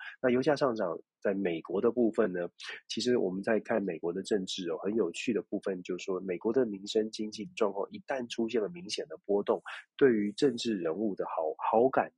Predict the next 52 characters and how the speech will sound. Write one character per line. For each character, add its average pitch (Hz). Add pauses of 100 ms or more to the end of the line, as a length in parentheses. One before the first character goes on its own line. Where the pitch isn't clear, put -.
度 107 (200)
就 113
会 104
马 87
上 107
的 90
出 101
现 98
一 95
些 95
变 95
化。 - (260)
所 123
以 127
E 143
P 151
C 143
造 123
成， 98 (100)
呃， 90
减 104
产， 95
造 101
成 95
油 85
价 107
的 92
上 95
升， 101 (280)
真 120
的 113
也 87
就 98
造 95
成 85
了 85
现 110
在 98
的 85
执 -
政 101
的 90
民 87
主 101
党 87 (100)
呢， 78 (140)
有 78
蛮 78
大 101
的 -
压 101 (120)
力。 92